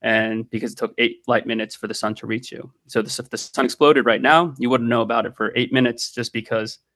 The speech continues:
it would take eight minutes for that light to travel here. And so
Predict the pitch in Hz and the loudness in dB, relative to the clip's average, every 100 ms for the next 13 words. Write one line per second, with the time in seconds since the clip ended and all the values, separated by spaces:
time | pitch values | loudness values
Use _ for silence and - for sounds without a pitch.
0 | _ 123 117 107 127 110 113 117 113 120 | _ 0 2 2 2 2 2 0 -2 2
1 | 104 107 104 - 107 104 - 98 131 _ | 2 2 -4 -4 -2 -2 -6 -12 -14 _
2 | _ _ _ _ _ 117 - 120 117 117 | _ _ _ _ _ -2 4 8 6 4